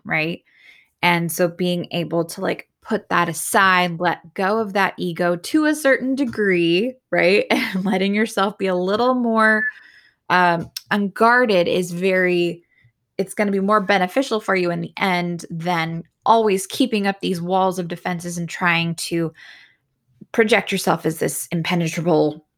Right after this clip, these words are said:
field. And it's hard when you want people to think of you as a, a strong, you know, capable leader to do that. But it is something that I think really helps humanize you and,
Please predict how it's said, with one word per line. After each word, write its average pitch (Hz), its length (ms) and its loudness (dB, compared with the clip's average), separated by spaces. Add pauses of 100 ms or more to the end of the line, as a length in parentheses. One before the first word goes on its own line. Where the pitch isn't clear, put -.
(180)
field. - 600 -2 (260)
And 160 640 0 (1000)
it's 208 220 0
hard 196 640 4 (300)
when 202 240 -2
you 208 140 2
want 196 360 0
people 208 320 -4
to 196 80 -6
think 208 240 -6
of 196 100 0
you 185 140 0
as 196 140 -2
a, 185 180 -4
a 190 80 0
strong, 180 640 0 (520)
you 214 160 0
know, 170 160 2
capable 208 500 2
leader 285 560 4 (360)
to 214 100 -8
do 233 260 2
that. 208 300 4 (160)
But 208 320 4 (320)
it 180 120 0
is 208 160 -2
something 196 360 -4
that 180 120 -2
I 175 80 0
think 175 300 -8 (180)
really 180 240 -2
helps - 280 -6
humanize 170 640 -2
you 151 340 -2 (880)
and, 160 400 -4